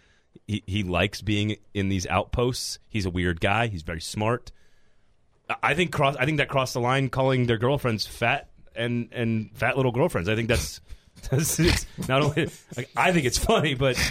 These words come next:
it's not nice, right? It's not a nice thing to say, and it's, you know, calling your players fat and dumb. It's not a good look.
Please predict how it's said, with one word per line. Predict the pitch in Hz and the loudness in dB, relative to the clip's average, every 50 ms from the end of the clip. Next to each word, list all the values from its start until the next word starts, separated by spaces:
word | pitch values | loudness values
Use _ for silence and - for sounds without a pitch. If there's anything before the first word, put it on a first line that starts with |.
| 135 - - - - | -2 -4 -4 -4 -4
it's | - - 233 - 160 175 - - | -2 0 0 2 0 2 2 2
not | 185 190 175 - | 2 2 2 2
nice, | - 180 196 180 - - - - - - 180 - | 2 2 2 2 2 -2 -4 -6 -8 -8 -6 -2
right? | 110 117 139 165 165 | 0 2 2 2 2
It's | 143 139 - - | 0 -2 -4 -2
not | 151 156 165 165 | 0 2 2 2
a | 156 | 2
nice | 139 131 139 147 143 - - - - 127 - - | 2 2 2 2 2 0 -2 -6 -8 -10 -8 -2
thing | 151 151 151 147 143 | 0 0 0 2 0
to | 139 | 0
say, | - - 147 139 143 151 165 156 | 0 0 2 2 4 4 4 2
and | 139 127 | 2 2
it's, | 120 113 113 107 101 98 95 92 | 2 0 0 0 0 0 0 0
you | 117 120 | 2 2
know, | 120 117 123 123 - - - - - _ _ _ _ _ _ _ _ _ _ _ - - 127 - - | 2 2 0 -2 -4 -8 -20 -20 -20 _ _ _ _ _ _ _ _ _ _ _ -2 -2 -2 0 4
calling | - 160 180 196 185 | 4 4 6 6 6
your | 175 170 | 4 4
players | - - 175 170 180 170 156 143 - | 4 2 2 4 4 2 2 0 0
fat | - 160 139 143 139 139 | 0 2 2 2 2 0
and | 131 123 | 0 0
dumb. | 135 147 165 160 139 131 127 120 113 - - _ _ _ _ _ _ _ _ - | 2 2 2 2 2 0 -2 -4 -6 -10 -18 _ _ _ _ _ _ _ _ -4
It's | - - | -4 -2
not | - 180 202 | 0 0 0
a | 202 | 2
good | 214 208 170 143 | 2 0 0 2
look. | 143 185 247 151 117 | 2 2 2 2 0